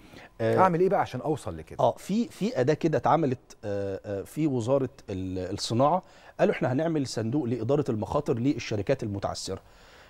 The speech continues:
Speaker 1: تقدم، إحنا كنا بنتكلم على إحصائيات إن هي ما بين تلات آلاف لأربعة آلاف لتمن آلاف، وأحيانا نقول لك خمستاشر ألف مصنع متعثر.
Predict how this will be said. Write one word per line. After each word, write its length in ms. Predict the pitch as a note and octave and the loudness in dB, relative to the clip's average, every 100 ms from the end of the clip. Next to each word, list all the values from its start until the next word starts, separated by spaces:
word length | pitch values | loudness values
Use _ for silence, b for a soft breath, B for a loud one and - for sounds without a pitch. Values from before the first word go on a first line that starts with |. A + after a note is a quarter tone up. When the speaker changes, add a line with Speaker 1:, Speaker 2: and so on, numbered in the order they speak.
| B - | B -2
Speaker 1:
تقدم، 460 | - G3 E3+ C3 A#2+ | 4 6 6 4 -2
إحنا 160 | D3 | -4
كنا 200 | F3 E3+ | -2 -2
بنتكلم 460 | C3+ - D#3 D#3 G2+ | -2 -4 -2 -2 0
على 240 | B2+ C3 - B - | 2 0 -2 B -10
إحصائيات 480 | - A2+ A2+ C#3 | -6 -2 0 0
إن 100 | A2+ | -2
هي 120 | A#2+ B2+ | -2 0
ما 120 | G#2+ | 0
بين 160 | C3 | 0
تلات 300 | - C3 - | 2 0 2
آلاف 200 | B2 B2 | -2 0
لأربعة 300 | B2 B2 G2 - | 0 2 0 0
آلاف 200 | A#2+ B2 | -4 -2
لتمن 320 | A2+ C#3+ B2 A#2 | 2 4 2 2
آلاف، 260 | B2+ - B B | 2 0 B B
وأحيانا 340 | A#2+ A#2 E3 C#3+ | -4 -2 0 2
نقول 160 | C#3 | 2
لك 60 | C#3+ | 2
خمستاشر 500 | A2+ A2 G#2 C3+ B2+ | 0 -2 -2 -2 0
ألف 160 | C#3 A#2 | 0 0
مصنع 280 | B2+ A#2 | 0 0
متعثر. 500 | G#2 G2+ C3+ - F3+ | -2 2 2 2 0